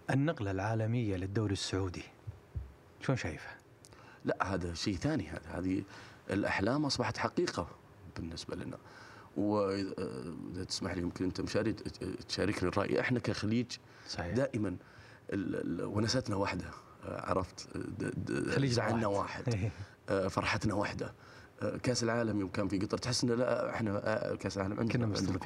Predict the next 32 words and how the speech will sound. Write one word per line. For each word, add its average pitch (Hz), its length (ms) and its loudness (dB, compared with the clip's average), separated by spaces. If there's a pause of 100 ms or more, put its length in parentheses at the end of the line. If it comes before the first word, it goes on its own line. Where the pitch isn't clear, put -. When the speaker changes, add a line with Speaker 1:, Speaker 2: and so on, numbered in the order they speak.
(120)
Speaker 2:
الكويت، 85 120 -2
عند 92 200 2
الإمارات، 87 400 2
Speaker 1:
مونديال 120 200 4
Speaker 2:
عند 139 120 2
Speaker 1:
العرب. 156 220 2
Speaker 2:
البحرين. 92 300 2
إي، 165 60 6
بالضبط. 156 420 2
Speaker 1:
إي. 95 100 0 (500)
Speaker 2:
آه، 107 120 2
وال-، 117 300 2
وخليج 160 520 4
بالذات، 120 500 0
يعني، 87 220 -6
ب-، - 40 -6 (100)
ب-، - 300 2 (100)
آه، - 420 2 (520)
كدائرة 113 460 4
أصغر 117 220 2
من 98 240 2
الدائرة 107 380 2
Speaker 1:
نعم. 85 80 -2
Speaker 2:
العربية. 95 420 0
طبعًا 98 360 -2
العرب 92 240 2 (240)
معنا 95 280 2
كذلك، 98 420 0
ولكن - 260 2
أنا 104 100 4
أتكلم 113 300 0
لك 101 160 -6